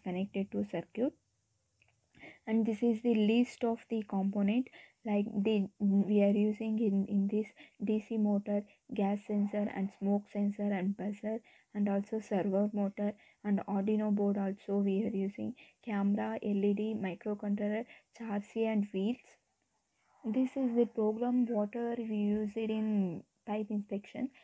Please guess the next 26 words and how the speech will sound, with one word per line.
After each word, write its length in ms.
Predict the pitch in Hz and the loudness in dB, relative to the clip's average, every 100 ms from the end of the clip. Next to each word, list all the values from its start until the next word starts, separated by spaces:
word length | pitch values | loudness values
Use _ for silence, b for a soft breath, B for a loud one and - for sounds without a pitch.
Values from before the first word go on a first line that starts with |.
| B B - | B B -4
Mm, 280 | 214 214 202 | 0 0 0
by 120 | 214 214 | -4 -2
using 540 | 214 220 220 226 202 | 0 -2 -4 -2 0
the, 160 | 208 208 | 0 -2
the 120 | 208 214 | -4 -6
program 420 | - 220 220 254 | -4 -6 -2 -2
is 100 | 254 - | -2 -2
depend 360 | 196 208 214 214 | -8 -4 -4 -2
on 160 | 214 | -2
the 140 | 214 - | -2 0
embedded 500 | 196 208 226 233 - | 2 2 -2 -6 -8
system. 420 | 190 - - 262 B B B _ | -10 -6 -4 -4 B B B _
First, 220 | 247 247 - | -2 -2 0
we 180 | 247 | 0
included 560 | 220 208 226 226 233 233 | 2 0 -2 -4 -2 -2
the 140 | 214 208 | -4 -4
cri-, 420 | 208 190 180 - _ | 0 2 2 -2 _
liquid 440 | 208 208 - 233 - | -4 -4 -4 -6 -6
crystal 320 | 214 - 220 | -10 -8 -8
L 340 | 233 208 208 | -2 0 2
E 120 | 214 208 | 2 0
D. 160 | 240 277 b b - | -4 -6 b b -8
Um, 360 | 208 208 202 - _ _ _ | -2 0 0 -4 _ _ _
L 60 | 220 | -2
E 360 | 208 208 226 226 | 2 2 0 -2
D, 340 | 226 233 233 | -4 -4 -6